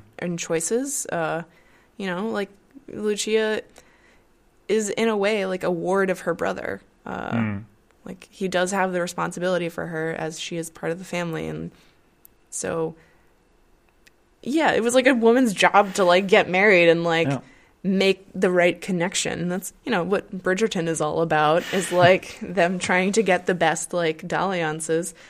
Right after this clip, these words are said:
Speaker 1: and, like, marriage contracts set up. Um,
Speaker 2: Yeah. Just very quickly, I like the, uh, you know, how you portrayed the, uh, the marriage here, like, um, because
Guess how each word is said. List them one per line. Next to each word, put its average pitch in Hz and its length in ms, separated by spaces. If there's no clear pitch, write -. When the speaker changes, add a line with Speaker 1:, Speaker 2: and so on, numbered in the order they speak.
Speaker 1:
and, 165 340
like, 165 160
marriage 175 380
contracts 151 540
set 151 160
up. 160 200
Um, 156 460
Speaker 2:
Yeah. 98 160
Just 135 160
very 147 180
quickly, 139 300
I 127 60
like 117 340
the, 110 540
uh, 101 360
you 120 80
know, 104 180
how 113 140
you 120 140
portrayed 120 600
the, 113 240
uh, 104 540
the 120 160
marriage 123 580
here, 143 520
like, 117 440
um, 110 500
because 110 600